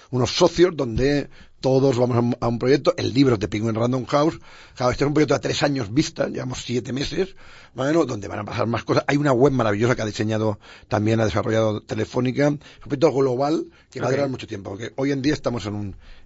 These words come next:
Speaker 1: en un lugar de comunicación y marketing. Es muy difícil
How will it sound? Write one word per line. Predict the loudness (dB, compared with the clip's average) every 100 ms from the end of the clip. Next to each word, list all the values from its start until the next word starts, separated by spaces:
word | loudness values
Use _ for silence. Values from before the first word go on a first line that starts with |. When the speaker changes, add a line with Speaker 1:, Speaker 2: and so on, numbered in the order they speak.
| -18
Speaker 1:
en | -14
un | -12 -10
lugar | -10 -4
de | -4
comunicación | -2 -2 -2 -2 -2
y | 0
marketing. | 0 -2 -2 -4 -6 -10 -20 -20 _ -14
Es | -8 -2
muy | 2 4 4
difícil | 0 -4 -8 -10